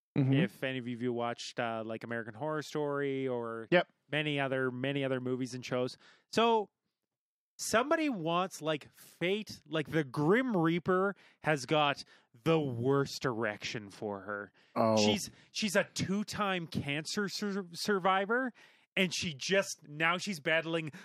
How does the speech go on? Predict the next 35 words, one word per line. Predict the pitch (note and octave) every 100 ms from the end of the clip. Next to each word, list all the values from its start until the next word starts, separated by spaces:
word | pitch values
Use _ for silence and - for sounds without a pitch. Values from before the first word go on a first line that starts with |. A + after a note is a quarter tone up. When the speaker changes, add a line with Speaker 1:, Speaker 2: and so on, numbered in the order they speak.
| -
Speaker 2:
lymphoma. | C3 D#3+ F3+ D3 - C#3+ F3 E3 D3+ A2+ G2+ - - E3+
And | G#3+
I | A3
was | A3
just | - A3 A3
like, | G3+ F#3
Speaker 3:
Oh | C#3+ C#3+ C#3+ C#3+ C#3+
my | C#3 B2 C#3
God. | B2
Speaker 2:
"Somebody | B2 - - D4
wants | F#3 F3 G#3 G#3+ -
you | F3 D3 -
dead, | C#3+ C#3 G3+ D#3
lady." | D#3 C3+ A#2+ A2 G#2
Speaker 3:
<laughs> | D#3 A3 A3 -
Speaker 2:
And | G3 -
she's | C4 A3
just | D#4 D#4
gonna, | C#4+ C4+
like, | A3+ G3 - - - -
she's | - F#3+
just | - A3
gonna | - C4
fucking | G#3 - F#3+ F#3 A3 F3+ - _
crawl | - - D#3 D#3+ E3
from | E3+ - E3+
the | D#3+ D3 -
ashes | C3 C#3 C3 E3+ C3+
of | C#3 A2+
this | C#3+ -
world. | C#3+ C#3+ C#3 C3 - - - - _
Her | A3 A#3+
and | A#3 F#3+ C#3
Betty | E3 F3 F3
White. | D3 D#3 D3+ C3 -